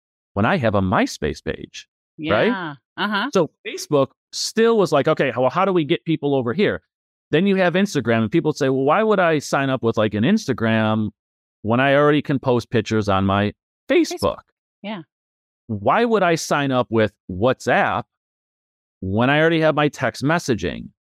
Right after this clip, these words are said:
Speaker 1: You follow me?
Speaker 2: Mm-hmm.
Speaker 1: So the thing is, is I think that one thing that's important is, number one, we have to understand that newer technologies are gonna step in that will replace, okay? Amen. And the second thing is, is,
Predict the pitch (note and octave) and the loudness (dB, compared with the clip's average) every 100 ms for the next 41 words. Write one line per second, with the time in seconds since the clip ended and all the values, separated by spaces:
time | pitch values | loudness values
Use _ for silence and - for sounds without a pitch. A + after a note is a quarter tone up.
0 | _ G#2 G#2 A2 A#2+ C#3+ E3 G3 A3+ B3+ | _ -2 0 2 2 2 0 -2 -2 0
1 | G#4 - _ - B4 - D#3 G3+ G3 F#3+ | -2 -6 _ -6 -4 -2 -2 0 2 2
2 | F#3+ D3 B2+ A#2+ - C3+ - G#3 G3+ D3 | 2 2 2 0 -2 -4 0 -2 0 -2
3 | - _ _ - A#2 E3 F3+ F3 C3+ - | -4 _ _ -6 -2 0 0 0 0 0
4 | A#2 - A#3 C3+ B2+ - B2+ B2+ A#2+ C3+ | -2 0 0 0 -4 -2 0 0 0 0
5 | D#3+ D3+ B2+ C3 E3+ C#3 A#2 - D#3 - | 2 2 2 0 0 0 -2 -4 -4 -4
6 | D#3+ D3+ D3+ - B2+ A#2+ A#2 G#2+ G#2+ - | -4 -2 -2 0 0 2 2 2 2 0
7 | _ - A2+ C3+ E3 - D3+ - B2 A#2+ | _ -6 0 4 2 2 -4 0 0 2
8 | A#2 A2+ A2 G#2 G2+ - - A#2+ C3+ _ | 2 2 2 2 0 -2 -2 -2 -2 _
9 | A2+ G#2+ G#2+ B2 G2+ A2 A#2 B2+ D3+ C#3 | 0 0 0 0 0 0 2 2 4 2
10 | - D3+ G#2+ A2+ - - _ - - G2+ | 0 -2 0 -2 -6 -16 _ -4 0 2
11 | B2 - G2+ G2 F#2+ C3+ - _ _ _ | 0 0 0 2 0 -2 -8 _ _ _
12 | C#3 D3 C3+ - G#3 G#3 E3 C3 B2 A#2+ | 0 0 0 0 -2 0 -2 0 0 2
13 | A#2+ B2 B2 A#2 A#2 A2 | 2 2 2 2 0 -4